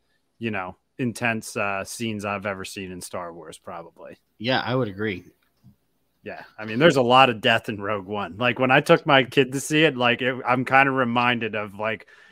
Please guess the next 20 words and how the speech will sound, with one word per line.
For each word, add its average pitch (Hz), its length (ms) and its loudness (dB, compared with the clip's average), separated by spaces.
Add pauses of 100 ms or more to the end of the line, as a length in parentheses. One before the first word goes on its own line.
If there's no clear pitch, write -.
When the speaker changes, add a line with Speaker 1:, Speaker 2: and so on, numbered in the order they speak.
(360)
Speaker 1:
there's 277 180 2
a 311 40 0
lot 269 200 4
of 202 80 0
death 190 260 2
in 110 120 -4
this 101 180 -10
movie. 92 400 -8
Everybody 190 500 4
<laughs> - 20 -2
dies, 135 420 2
pretty 120 280 -10 (140)
much. - 320 -12 (380)
Speaker 2:
And, 180 380 4
you 190 260 -6
know, 180 320 2 (100)
one 143 320 4
thing 226 200 0
that 175 120 0
kinda 151 440 0